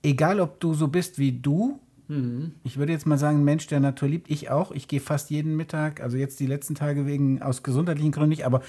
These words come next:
Speaker 1: immer spazieren im Wald.
Speaker 2: Mhm.
Speaker 1: Ich liebe diese Waldduschen, ich brauche
Speaker 2: Mhm.
Speaker 1: das, ich muss
Speaker 2: Mhm.
Speaker 1: in die Natur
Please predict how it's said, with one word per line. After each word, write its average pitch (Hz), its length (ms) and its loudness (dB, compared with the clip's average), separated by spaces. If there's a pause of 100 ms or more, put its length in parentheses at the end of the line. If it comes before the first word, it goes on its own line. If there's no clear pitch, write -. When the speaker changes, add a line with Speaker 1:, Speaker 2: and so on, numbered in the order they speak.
(340)
Speaker 1:
immer 190 280 6
spazieren 165 480 -2
im 135 140 2
Wald. 139 260 0
Speaker 2:
Mhm. 135 60 -2
Speaker 1:
Ich 113 100 -4
liebe 170 280 0
diese 151 260 0
Waldduschen, 139 600 -2
ich - 160 -12 (240)
brauche 151 360 -2
Speaker 2:
Mhm. - 20 -10
Speaker 1:
das, 131 320 -4
ich - 140 -6
muss 143 260 0
Speaker 2:
Mhm. 139 60 -2
Speaker 1:
in 127 80 6
die 120 80 4
Natur 120 480 -2